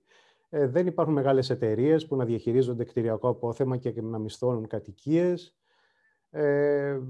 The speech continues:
η οικονομική δραστηριότητα ήταν έντονη και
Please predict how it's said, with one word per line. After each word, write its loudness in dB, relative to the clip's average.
η -2
οικονομική 4
δραστηριότητα 2
ήταν 2
έντονη 2
και 0